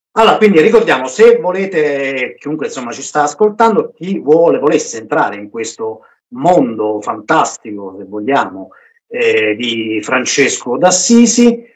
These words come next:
eh, consigliamo appunto il libro di Francesco Coniglione, L'uomo venuto da un altro mondo,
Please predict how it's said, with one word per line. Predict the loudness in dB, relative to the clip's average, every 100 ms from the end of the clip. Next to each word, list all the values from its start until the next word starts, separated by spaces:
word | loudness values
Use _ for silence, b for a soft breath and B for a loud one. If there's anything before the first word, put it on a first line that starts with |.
| B
eh, | -6 -2 0 0
consigliamo | 2 2 2 -2 4 4 4 0
appunto | -6 -8 -10 -8
il | -6
libro | -4 -4 -4 -4
di | -6 -10
Francesco | -8 -6 -6 -6 -2
Coniglione, | 2 4 6 6 4 2 -4 _ -12 0
L'uomo | 4 4 4 0 2
venuto | 0 0 -4 -6 -2
da | -2
un | -2
altro | -2 -2 -4 -8 -8 -6
mondo, | 0 2 4 4 4 4 -2